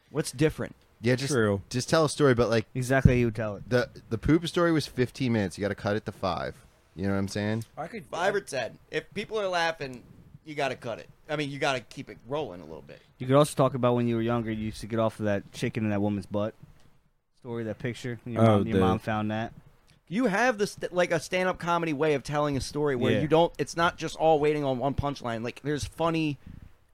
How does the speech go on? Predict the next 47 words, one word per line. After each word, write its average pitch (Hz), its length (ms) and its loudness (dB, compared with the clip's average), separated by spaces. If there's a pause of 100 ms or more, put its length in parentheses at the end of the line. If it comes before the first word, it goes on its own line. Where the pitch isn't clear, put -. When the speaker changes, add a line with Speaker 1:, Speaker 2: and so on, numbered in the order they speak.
Speaker 1:
tags 147 460 -2
and 127 160 -2
quips - 500 -2 (360)
in - 60 -8
Speaker 4:
Leading 165 200 4
Speaker 1:
the 156 80 4
Speaker 4:
up - 40 2
Speaker 1:
middle 156 160 4
Speaker 4:
to 104 60 4
Speaker 1:
of 101 60 4
the - 60 2
Speaker 4:
it. - 40 -8
Speaker 1:
story. 143 340 0
Like, 120 180 -6
you 131 100 -8 (120)
are 143 140 2
good 139 260 0
at - 80 -6
telling 139 260 -2
a 123 40 -6
story 131 280 -4
and 120 60 -6
making 117 240 -8
it - 80 -12
funny 110 340 -8 (580)
and 113 140 -8
keeping 127 300 -2
people 117 420 -4
laughing 120 520 -2
and 120 120 -2
also 120 360 -2
listening 107 400 -8
to 62 140 -18
it. 69 100 -20 (220)
Speaker 2:
I 101 120 0
was 110 120 0
gonna 110 160 0
be 92 120 -2
like, 85 200 0
My 92 100 -2
buddy 113 240 0
Nick 107 160 -2
Coons 127 360 0
here. 92 280 -2 (680)
That's - 140 -16
his 92 160 -6
name. 101 480 0